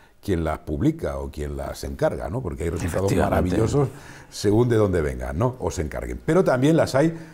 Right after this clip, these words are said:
Speaker 1: de los medios de comunicación, todas coinciden en que García Page mantendría, señores, un número importante de votos, pero que con la llegada de Vox al Parlamento Regional de Castilla-La Mancha, más la suma de un Partido Popular con más respaldo para Paco Ñu-, Núñez en las urnas,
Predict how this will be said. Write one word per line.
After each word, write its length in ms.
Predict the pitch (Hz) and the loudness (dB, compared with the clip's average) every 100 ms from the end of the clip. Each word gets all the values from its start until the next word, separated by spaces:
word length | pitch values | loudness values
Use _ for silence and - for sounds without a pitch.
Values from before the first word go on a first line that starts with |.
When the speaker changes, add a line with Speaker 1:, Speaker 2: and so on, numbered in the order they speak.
| - | -14
Speaker 1:
de 120 | - 82 | -2 2
los 100 | 78 | 2
medios 240 | 92 92 | 2 4
de 80 | 95 | 2
comunicación, 720 | 104 113 120 120 160 196 202 - | 2 2 2 2 4 4 2 -2
todas 280 | 110 95 - | 0 2 2
coinciden 520 | 92 95 117 120 95 | 0 0 2 2 2
en 100 | 90 | 0
que 120 | 85 | 0
García 300 | 78 - 95 | -2 0 0
Page 340 | 117 - 80 - - | 0 0 -4 -4 -6
mantendría, 1000 | 98 110 107 117 104 95 127 175 151 57 - - - _ | 0 2 2 2 2 2 2 4 4 2 -8 -20 -20 _
señores, 420 | - 82 135 123 | -4 2 2 2
un 120 | 104 | 2
número 240 | 123 135 123 | 2 4 2
importante 580 | 104 95 - 123 110 | 2 0 2 0 2
de 80 | 92 | 0
votos, 460 | 92 131 143 160 - - - - | 2 2 2 2 -2 -20 -20 -6
pero 200 | - 175 | 2 2
que 140 | 139 131 | 4 2
con 160 | 104 | 2
la 120 | 95 | 2
llegada 340 | 87 85 123 143 | 0 2 4 6
de 100 | 143 | 6
Vox 400 | 147 170 - - - - | 4 2 0 -14 -16 -4
al 160 | - | -2
Parlamento 520 | 76 71 65 87 92 | 0 -2 0 -2 0
Regional 340 | 113 113 120 127 | 0 2 0 0
de 80 | 123 | 2
Castilla-La 320 | 120 - 127 | 0 2 2
Mancha, 220 | 139 113 | 2 0
más 180 | 95 98 | 0 2
la 140 | 104 | 2
suma 420 | - 160 170 120 - - - - | 2 4 4 2 0 -14 -18 -6
de 80 | |
un 100 | 87 | -4
Partido 360 | 90 92 87 107 | 0 0 2 0
Popular 380 | 104 110 135 123 | 2 4 4 2
con 200 | 80 76 | -2 -2
más 320 | 87 104 - | 0 0 0
respaldo 720 | 107 107 - - 139 110 73 - - - | 0 0 -2 2 2 2 -2 -4 -16 -4
para 260 | 80 65 | -2 0
Paco 280 | - 98 113 | -2 0 2
Ñu-, 200 | 117 131 | 2 2
Núñez 440 | 107 110 131 98 | 2 2 2 2
en 80 | 117 | 2
las 160 | 117 143 | 0 2
urnas, 340 | 143 147 160 | 2 2 2